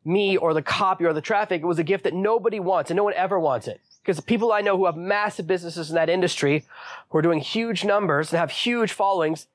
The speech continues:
they couldn't give away a guide with that same principle either. The third possibility, if it's not your traffic, it's not your gift, is the form itself, the offer. Are people seeing it? Does it look nice?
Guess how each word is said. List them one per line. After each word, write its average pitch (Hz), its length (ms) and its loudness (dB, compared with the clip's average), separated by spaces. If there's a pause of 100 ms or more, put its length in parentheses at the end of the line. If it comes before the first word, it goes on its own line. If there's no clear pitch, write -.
(160)
they 185 120 0
couldn't 202 260 -2
give 175 260 0
away 165 240 2
a 160 60 0
guide 147 280 0
with 147 140 -2
that 151 220 -2
same 160 340 -4 (240)
principle 170 480 0
either. 160 320 0 (240)
The - 80 0
third 240 420 0
possibility, 175 840 0
if 170 100 -4
it's 165 120 -6
not 175 180 0
your 196 100 2
traffic, 170 460 -2
it's 156 100 -2
not 170 120 2
your 160 100 0
gift, 202 380 -2 (260)
is 175 220 -2
the 185 220 0 (280)
form 190 200 2
itself, - 360 -2
the 170 180 -8
offer. 185 560 0 (140)
Are 143 140 0
people 139 260 -4
seeing 143 340 -2
it? 226 220 0 (200)
Does 131 140 2
it - 140 -2
look 135 200 -2
nice? 135 560 -2